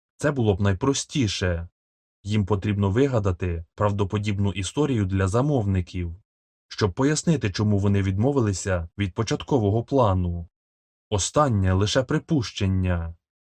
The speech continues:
але цілком допустиме з ділової точки зору. "Так", погодився Хезлрік, "розумію. Але ж вам потрібно було за ними стежити".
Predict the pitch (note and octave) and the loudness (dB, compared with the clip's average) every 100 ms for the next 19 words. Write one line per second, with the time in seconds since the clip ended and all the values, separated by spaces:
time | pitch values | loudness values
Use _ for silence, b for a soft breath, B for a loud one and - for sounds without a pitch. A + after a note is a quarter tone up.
0 | _ G#2 G#2 A2 D3 D3+ D3 A2 G#2 F2+ | _ 0 0 2 -2 0 2 2 0 -2
1 | G2 - D3+ A#2 G2 F#2 G2 G2 G#2 C3+ | -4 -2 -2 0 0 0 0 0 2 0
2 | F#2 G2 F2+ - A#2+ C#3 A#2 F#2 F2 F2+ | 0 -4 -4 -4 -4 0 0 0 -2 -8
3 | - _ _ _ _ - E3+ G2+ F2 - | -16 _ _ _ _ 2 4 4 0 -8
4 | _ _ _ - A2 G2 F#2 F#2 A2+ G2+ | _ _ _ -4 0 2 2 0 -2 -2
5 | B2 G2 F#2 F#2 E2+ - _ _ _ _ | -2 0 0 0 -4 -8 _ _ _ _
6 | - C3 D3 F3+ D#3+ G2+ F2 E2+ F2 - | -4 -2 4 4 6 2 -2 -4 -6 -12
7 | _ _ _ _ - G2 G2 F#2 C#3+ B2+ | _ _ _ _ -4 0 0 0 2 0
8 | G2+ F#2 B2+ D#3 D3 A2 G2 F#2+ G2 F#2+ | -2 -4 -2 -2 -2 -2 0 0 0 0
9 | F#2+ G#2+ - E3+ C3+ G2+ F2 F2 D#2+ | 0 -2 0 0 0 -2 -4 -6 -8